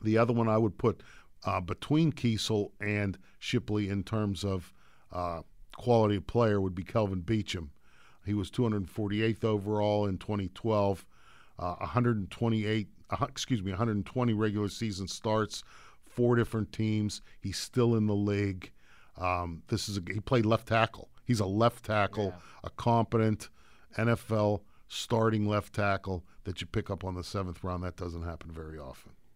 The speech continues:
Speaker 2: Kevin Colbert's a master at finding these diamonds in the rough, not just seventh round picks. You look at sixth round picks, guys like Vince Williams. It's a great pick to have in the sixth
Speaker 1: A
Speaker 2: round.
Speaker 1: receiver that used to be
Speaker 2: Yeah,
Speaker 1: here, what was
Speaker 2: I,
Speaker 1: his
Speaker 2: I, I was a little foggy on his name, so I didn't
Speaker 1: Yeah.
Speaker 2: wanna bring him up, but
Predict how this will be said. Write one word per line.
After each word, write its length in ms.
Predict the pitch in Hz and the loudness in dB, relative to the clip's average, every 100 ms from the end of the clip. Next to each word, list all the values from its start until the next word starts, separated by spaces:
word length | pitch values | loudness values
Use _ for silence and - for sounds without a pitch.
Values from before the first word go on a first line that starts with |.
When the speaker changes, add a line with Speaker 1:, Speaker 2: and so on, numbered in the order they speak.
| - - | -20 -10
Speaker 2:
Kevin 240 | 131 147 175 | -6 -4 -2
Colbert's 400 | 170 160 165 156 | -4 -4 -4 -2
a 40 | |
master 420 | 143 143 156 151 | 0 2 0 -4
at 60 | 123 | -4
finding 300 | 131 123 123 | -2 -2 -2
these 160 | 123 | -4
diamonds 380 | 113 117 120 117 | -2 -2 -2 -2
in 80 | 120 | -2
the 100 | 113 | -2
rough, 360 | 117 120 113 110 | 0 -2 -4 -4
not 200 | 110 113 | -4 -2
just 240 | 123 - | -4 -4
seventh 320 | 120 117 120 | -4 -4 -4
round 220 | 117 107 | -6 -6
picks. 240 | 95 98 - | -6 -10 -8
You 60 | |
look 160 | 107 101 | -8 -8
at 80 | - | -8
sixth 320 | - 113 - | -8 -10 -6
round 180 | 151 117 | -6 -6
picks, 460 | 135 131 - - - | -8 -10 -14 -20 -8
guys 220 | 101 98 | -6 -4
like 140 | 101 | -6
Vince 280 | 92 107 104 | -2 -2 -2
Williams. 560 | 107 110 123 135 131 - | -4 -2 -2 -4 -8 -14
It's 120 | - | -14
a 20 | |
great 320 | 76 87 101 | -12 -8 -8
pick 200 | - 110 | -6 -6
to 80 | 107 | -4
have 180 | 107 104 | -6 -4
in 60 | 104 | -6
the 60 | |
sixth 360 | 101 113 107 - | -6 -8 -10 2
Speaker 1:
A 20 | |
Speaker 2:
round. 160 | 117 113 | 4 6
Speaker 1:
receiver 480 | 113 120 123 123 | 4 6 6 6
that 160 | 127 120 | 4 2
used 220 | 123 123 | 2 2
to 60 | 123 | 2
be 120 | 127 | 4
Speaker 2:
Yeah, 240 | 127 139 | 6 6
Speaker 1:
here, 80 | 135 | 6
what 80 | 123 | 6
was 160 | 120 127 | 6 4
Speaker 2:
I, 40 | |
Speaker 1:
his 220 | 120 110 123 | 2 0 -2
Speaker 2:
I, 80 | |
I 20 | 135 | -2
was 160 | 131 | 0
a 40 | 127 | 0
little 200 | 135 127 | 0 -2
foggy 400 | - 120 117 113 | 0 0 0 -2
on 140 | 107 | -4
his 160 | 98 98 | -6 -6
name, 260 | 104 101 | -4 -4
so 80 | 95 | 0
I 60 | 98 | 2
didn't 140 | 98 | 2
Speaker 1:
Yeah. 100 | 95 | 2
Speaker 2:
wanna 160 | 95 92 | -2 -6
bring 220 | 98 95 | -8 -8
him 180 | 98 92 | -8 -8
up, 140 | 92 | -8
but 120 | 95 | -10